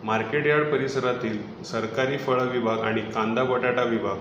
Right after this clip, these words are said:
गाळ्यासमोर पाणीच पाणी झाल्याने व्यापाऱ्यांचे प्रचंड नुकसान झाले.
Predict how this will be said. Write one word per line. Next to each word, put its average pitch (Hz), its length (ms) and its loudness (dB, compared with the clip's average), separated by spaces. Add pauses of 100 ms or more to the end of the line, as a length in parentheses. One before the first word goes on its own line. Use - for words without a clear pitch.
(360)
गाळ्यासमोर 123 560 4
पाणीच 127 440 0
पाणी 120 340 0
झाल्याने 113 580 0 (100)
व्यापाऱ्यांचे 127 600 2
प्रचंड 127 460 -2
नुकसान 107 500 -2
झाले. 87 400 -10